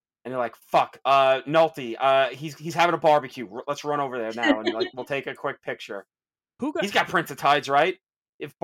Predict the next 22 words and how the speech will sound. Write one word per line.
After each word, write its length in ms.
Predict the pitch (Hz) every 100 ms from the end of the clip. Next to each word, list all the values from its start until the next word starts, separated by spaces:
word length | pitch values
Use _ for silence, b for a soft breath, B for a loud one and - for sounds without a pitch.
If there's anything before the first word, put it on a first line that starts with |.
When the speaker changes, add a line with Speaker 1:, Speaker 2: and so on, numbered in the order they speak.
| 165
Speaker 1:
if, 160 | 165 151 _ 156
if 100 | 156
Streisand's 680 | - 143 220 202 143 139
okay 260 | 135 156 139
with 120 | 135
getting 200 | - 127 131
dicked 220 | 135 -
down 220 | 127 127
by 160 | 131 131
him, 220 | 139 156
hey, 280 | 127 175 131
it 60 | 110
should 120 | 131
be 100 | 151
good 160 | 160
for 120 | - 156
everybody 360 | 160 160 165
else. 320 | 180 170 - -
Speaker 2:
I 100 | 180
mean, 160 | 196 202
like, 160 | 208 185
who, 360 | 170 247 269